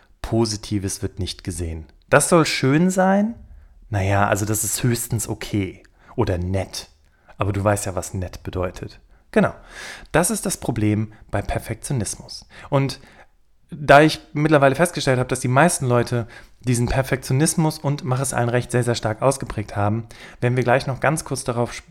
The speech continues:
zu sprechen kommen, was du zumindest bei zwei von diesen Antreibern schon mal machen kannst. Der nächste Antreiber, sei stark. Keine Schwäche zeigen. Halt dich zurück.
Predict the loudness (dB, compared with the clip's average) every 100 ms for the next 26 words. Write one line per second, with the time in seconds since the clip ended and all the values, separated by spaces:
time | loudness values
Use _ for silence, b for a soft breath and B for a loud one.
0 | -12 -6 -6 -2 -4 -2 -2 -2 -2 -4
1 | -6 -4 -4 -2 -4 0 2 2 0 -4
2 | -2 -2 -4 -2 -2 -2 -2 B B B
3 | -6 -2 0 0 -4 -14 -14 -18 -20 -20
4 | -20 _ -2 2 2 2 -2 -2 -4 0
5 | 0 0 0 0 0 2 4 4 0 -12
6 | -20 B B B B B B B B _
7 | _ _ 2 6 8 6 B B B B
8 | -20 _ _ -2 2 4 2 0 0 -2
9 | 0 -2 -2 -6 -14 _ _ _ _ _
10 | _ -10 -2 -2 -2 -2 -2 0 -2 -4
11 | -12